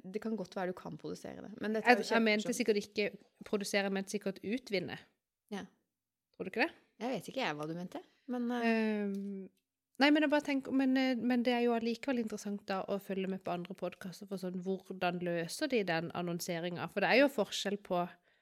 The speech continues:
Speaker 2: hvordan man greier å få glidd inn på en litt sånn naturlig måte.
Speaker 1: Jeg vet det. Eh, og det finnes jo så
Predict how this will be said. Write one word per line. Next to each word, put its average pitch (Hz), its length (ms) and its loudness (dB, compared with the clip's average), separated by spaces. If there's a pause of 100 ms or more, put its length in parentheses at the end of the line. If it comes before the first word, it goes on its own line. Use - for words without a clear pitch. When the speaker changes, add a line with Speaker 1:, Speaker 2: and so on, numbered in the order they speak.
(520)
Speaker 2:
hvordan 190 320 0
man 180 160 0
greier 165 320 0
å 185 80 -6
få 175 220 0 (1120)
glidd 180 400 -2
inn 180 260 2
på 190 160 -8
en 175 80 -4
litt 185 140 -10
sånn 175 180 -6
naturlig 185 560 -4
måte. 185 140 -4
Speaker 1:
Jeg 196 180 -6
vet - 300 -6
det. 311 80 -2 (260)
Eh, 196 1000 -6 (680)
og 214 60 -2
det 226 140 0
finnes 190 260 -4
jo 202 120 -4
så 180 260 -6